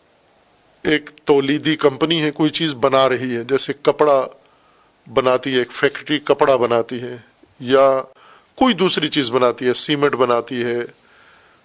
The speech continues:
اور ضروریات زندگی بناتی ہے، گھریلو سامان ضرورت بناتی ہے۔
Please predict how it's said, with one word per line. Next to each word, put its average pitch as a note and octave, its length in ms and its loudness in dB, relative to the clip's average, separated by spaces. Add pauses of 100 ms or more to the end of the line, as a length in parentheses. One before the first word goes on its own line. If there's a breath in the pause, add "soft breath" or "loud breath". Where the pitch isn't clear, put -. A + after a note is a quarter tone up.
(260 soft breath)
اور B2 460 2
ضروریات B2+ 640 2
زندگی B2 380 -2
بناتی A#2+ 460 -2
ہے، A#2+ 260 -6 (100)
گھریلو B2 540 0 (340)
سامان B2 720 -2 (160)
ضرورت B2+ 280 0
بناتی A#2+ 460 -4
ہے۔ A#2 100 -10